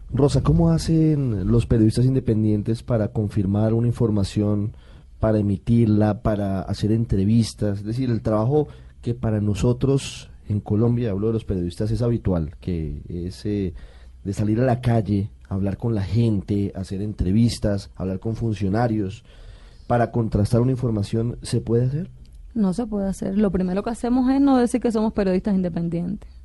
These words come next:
Speaker 2: Somos reporteros que trabajamos para un medio, eh, digital.
Speaker 1: Mm.
Speaker 2: Así llegamos a las personas, y las personas nos cuentan su, sus vidas, nos cuentan lo, las cosas que le pasan,
Speaker 1: Mm.
Speaker 2: en qué podemos ayudarlo, cómo denunciarlo, para que así,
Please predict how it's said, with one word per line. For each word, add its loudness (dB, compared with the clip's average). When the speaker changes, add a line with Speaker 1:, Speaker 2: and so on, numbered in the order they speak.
Speaker 2:
Somos -2
reporteros 0
que -2
trabajamos 4
para 0
un 0
medio, 2
eh, 0
digital. 2
Speaker 1:
Mm. -16
Speaker 2:
Así 0
llegamos 2
a 0
las 0
personas, 0
y 2
las 2
personas 2
nos 2
cuentan 0
su, -4
sus -4
vidas, 2
nos 0
cuentan 0
lo, 0
las -2
cosas -6
que 0
le 2
pasan, -2
Speaker 1:
Mm. -8
Speaker 2:
en 2
qué 2
podemos 2
ayudarlo, 2
cómo 4
denunciarlo, 2
para -2
que -2
así, -2